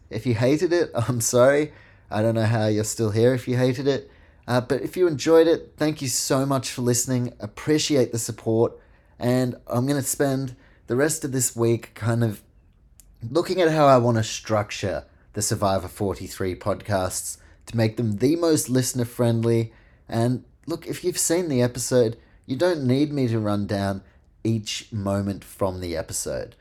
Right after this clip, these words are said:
So I think it'd be better to talk about the talking points and really get into it from a fan's perspective. So going forward, I'm gonna structure it a little bit differently,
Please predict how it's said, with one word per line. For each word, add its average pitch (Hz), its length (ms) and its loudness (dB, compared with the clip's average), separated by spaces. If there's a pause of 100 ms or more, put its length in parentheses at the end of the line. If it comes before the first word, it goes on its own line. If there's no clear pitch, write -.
(140)
So 117 200 0
I 113 80 2
think 131 220 -6
it'd 117 180 -4
be 107 60 -2
better 123 420 0
to - 160 -10
talk 107 260 -4
about 95 260 -4
the - 80 -14
talking 160 520 -4
points 160 480 -2 (400)
and 127 400 -2 (400)
really 185 280 4
get 151 220 4
into 139 320 -2
it - 160 -2
from 113 220 -2
a 107 40 0
fan's 107 680 -2
perspective. 87 1000 -6 (480)
So 110 380 0 (140)
going 175 280 0
forward, 143 440 2 (440)
I'm 117 80 -2
gonna 127 140 0
structure 135 520 0
it 113 120 -2
a 107 60 -4
little 123 300 2
bit 156 200 -4
differently, 117 600 -2